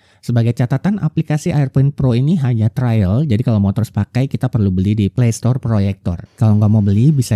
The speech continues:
juga install yang versi Airpin Lite Add atau dengan iklan. Saat pertama kali buka, pastikan berikan izin akses untuk aplikasi Airpin Lite. Bedanya yang Airpin Lite setelah beberapa waktu akan muncul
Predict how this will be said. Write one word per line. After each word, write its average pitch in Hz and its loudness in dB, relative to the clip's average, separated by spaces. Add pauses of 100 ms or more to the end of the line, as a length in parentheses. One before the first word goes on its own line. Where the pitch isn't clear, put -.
juga 110 -2
install 127 0
yang 113 -2
versi 107 -2
Airpin 117 -2
Lite 98 0 (160)
Add 113 0 (240)
atau 104 -2
dengan 101 2
iklan. 101 -4 (480)
Saat 113 0
pertama 117 0
kali 110 2
buka, 113 0
pastikan 117 -2
berikan 101 0
izin 104 -2
akses - -4
untuk 107 -4
aplikasi 104 -4
Airpin 104 -4
Lite. 87 -8 (640)
Bedanya 143 2
yang 139 -4
Airpin 147 0
Lite 117 0
setelah 107 -2
beberapa 104 -2
waktu 107 -2
akan 143 -2
muncul 131 0